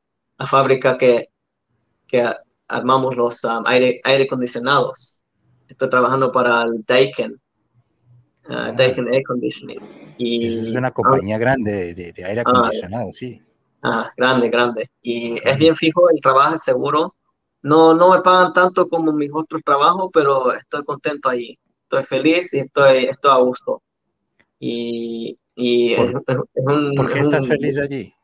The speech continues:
Speaker 2: ¿Por qué estás feliz allí, si puedo preguntar, eh?
Speaker 1: Es, es un, es un equipo bueno, son buen, buena gente, ah, saben trabajar como un equipo,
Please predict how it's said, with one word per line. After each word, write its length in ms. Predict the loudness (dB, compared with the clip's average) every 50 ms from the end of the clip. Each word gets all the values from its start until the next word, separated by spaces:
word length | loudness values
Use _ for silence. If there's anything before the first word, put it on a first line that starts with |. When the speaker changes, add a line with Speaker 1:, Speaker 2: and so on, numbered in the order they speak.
| _
Speaker 2:
¿Por 140 | -10 -10 -8
qué 100 | -8 -8
estás 220 | -8 -8 -8 -8
feliz 280 | -6 -8 -8 -6 -6 -6
allí, 400 | -8 -6 -6 -8 -6 -6 -8 -10
si 120 | -12 -14
puedo 240 | -14 -12 -12 -12 -10
preguntar, 540 | -10 -12 -12 -12 -14 -14 -12 -12 -12 -12 -14
eh? 260 | -14 -16 -18 -20 -20 -20 _ _ _ _ _ _ _ _
Speaker 1:
Es, 460 | 4 6 6 6 4 -2 -6 -14 -8 0
es 280 | 2 2 2 2 0 2
un, 260 | 2 2 2 0 -2 -4
es 180 | -6 -4 -4 -4
un 100 | -2 -2
equipo 480 | -2 -4 -2 -4 -6 -4 -2 -2 0 2
bueno, 440 | 4 4 4 2 0 -2 -4 -6 -12
son 240 | -6 -6 -4 -2 -2
buen, 300 | -2 -2 -2 -6 -4 -2
buena 260 | 0 0 0 0 0
gente, 560 | -2 -2 -4 -2 -2 0 0 0 0 -2 -6 _
ah, 280 | -2 0 2 2 2 0 0
saben 280 | 2 2 4 4 4 4
trabajar 440 | 4 4 4 4 4 4 2 2 2
como 240 | 0 -2 -2 -2 -4
un 100 | -6 -8
equipo, 560 | -10 -6 -6 -6 -6 -6 -8 -10 -10 -10 -12